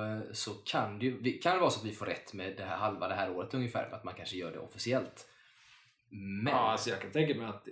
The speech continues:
Speaker 2: det ändå, alltså om, om, om, om han är den de vill ha,
Speaker 1: Mm.
Speaker 2: då kan jag tänka mig att det kommer ut rätt snart med det. För att nu har det ändå varit, det har varit så tyst på Bondfronten tills typ nu. Och så helt plötsligt så kommer det ut grejer och att han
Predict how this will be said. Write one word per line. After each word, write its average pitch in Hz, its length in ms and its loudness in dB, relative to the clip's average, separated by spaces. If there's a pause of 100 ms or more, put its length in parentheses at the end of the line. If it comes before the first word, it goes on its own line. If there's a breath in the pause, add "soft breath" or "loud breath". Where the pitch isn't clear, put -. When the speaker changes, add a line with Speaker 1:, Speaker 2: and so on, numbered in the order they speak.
(100)
Speaker 2:
det 107 200 -6
ändå, 98 360 -4 (720)
alltså 120 220 -2
om, 131 260 0
om, 135 360 -2 (640)
om, - 200 -4
om - 220 2
han 180 360 6
är 113 100 6
den 95 220 -2
de 95 220 -6
vill 117 260 -2
ha, - 320 -6 (240)
Speaker 1:
Mm. 85 220 -14 (100)
Speaker 2:
då 101 80 -8
kan 98 60 -6
jag 123 80 -2
tänka 107 220 2
mig 101 140 -4
att - 140 -8
det 92 80 -10
kommer 95 240 -8
ut 90 180 -10
rätt - 160 -10
snart - 480 -8 (320)
med 117 180 -6
det. - 200 -8
För 110 80 -6
att - 220 -10
nu 117 160 -8
har 120 100 2
det 135 60 6
ändå 110 160 0
varit, - 420 -4 (400 soft breath)
det - 80 -2
har 117 80 2
varit 123 140 6
så 123 80 -2
tyst - 360 4
på 151 60 2
Bondfronten 107 800 0 (640)
tills - 360 -4
typ 95 200 -8
nu. 85 180 -12 (760)
Och 98 100 -8
så 107 80 -4
helt 110 120 2
plötsligt 107 220 -2
så 95 120 -4
kommer 98 260 -4
det 95 60 -2
ut - 280 -10
grejer 92 360 -4
och 98 160 -6
att - 120 -14
han 90 180 -8